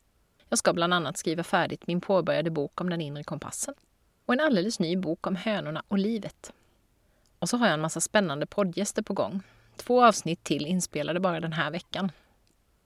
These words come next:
Förhoppningsvis kan det ur detta kreativa flöde komma något som landar väl hos dig. I samtalet så nämnde jag också vid några tillfällen min och Lisa Moreus julkalender,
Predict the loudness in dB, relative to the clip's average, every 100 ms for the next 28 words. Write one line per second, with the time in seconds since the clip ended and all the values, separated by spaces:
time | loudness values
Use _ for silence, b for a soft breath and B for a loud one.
0 | _ 0 2 4 2 2 -2 0 0 4
1 | 2 2 -4 -4 -2 -2 0 0 0 0
2 | 0 0 0 -2 0 -2 -4 -6 -6 -2
3 | -2 -2 -4 -4 -6 -8 -4 -4 -6 -12
4 | _ _ _ _ _ _ _ _ _ _
5 | 0 4 4 4 2 2 2 0 2 4
6 | 6 6 4 2 -2 0 0 0 0 -2
7 | -2 -2 -2 -4 -6 -4 -2 0 2 2
8 | 0 0 0 -2 0 0 0 0 -2 0
9 | -2 -4